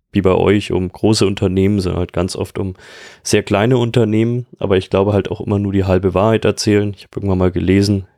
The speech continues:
Kim und ich haben uns schon ein paar Mal drüber lustig gemacht mit, äh, was war? Fakt, Doppelpunkt, äh, ein von zehn Unternehmen gehen nach einem Cyberangriff insolvent.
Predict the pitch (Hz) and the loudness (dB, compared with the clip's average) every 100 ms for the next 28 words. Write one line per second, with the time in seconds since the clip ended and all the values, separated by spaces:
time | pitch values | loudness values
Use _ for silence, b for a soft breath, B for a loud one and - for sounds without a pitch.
0 | _ - 104 98 95 104 95 98 - - | _ -6 -2 0 0 0 0 -4 -8 -2
1 | 98 98 101 95 95 120 - 104 98 92 | 0 0 2 0 2 0 0 -2 0 0
2 | 95 - _ - 92 - B B B B | -2 -4 _ -2 -2 -6 B B B B
3 | B B _ - 95 90 90 90 - - | B B _ -2 2 2 2 -2 -10 -20
4 | _ _ _ _ - - 139 143 135 - | _ _ _ _ -4 -2 0 0 0 -6
5 | - - 135 - - - 123 123 127 113 | -10 -4 -4 -6 -12 -4 -2 2 0 2
6 | 120 120 120 - 101 104 101 95 110 113 | 0 2 0 0 2 2 2 0 0 0
7 | 110 101 - 104 104 82 98 104 92 95 | -2 -2 0 0 0 -2 -2 -2 2 2
8 | 101 98 - 95 92 92 90 87 87 90 | 2 -2 0 0 2 0 -2 -2 -2 0
9 | 87 85 - 90 - 95 87 90 120 151 | 0 -4 -6 -8 -6 -4 0 0 0 -2